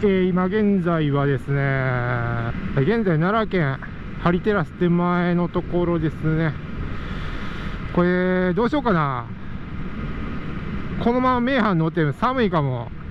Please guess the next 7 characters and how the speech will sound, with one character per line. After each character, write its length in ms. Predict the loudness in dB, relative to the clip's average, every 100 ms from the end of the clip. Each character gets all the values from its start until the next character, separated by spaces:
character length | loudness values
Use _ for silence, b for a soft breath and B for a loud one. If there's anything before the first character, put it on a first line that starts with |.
| -8 -6 -6 -6 -2
い 40 |
け 140 | 0
る 100 | 0
か 160 | 2 0
な。 240 | 0 -2 -6 -6 -6 -6 -6 -6 -6 -6 -6 -6 -6 -6 -6 -6 -8 -8 -6 -6 -6 -8 -6 -8 -6 -6 -6 -6 -6 -6 -6 -6 -6 -6 -6 -8 -6 -6 -6 -6 -6 -6 -8 -8 -8 -8 -6 -6 -6 -6 -6 -6 -6 -2
お 420 | 2 4 4 2
い、 100 | 0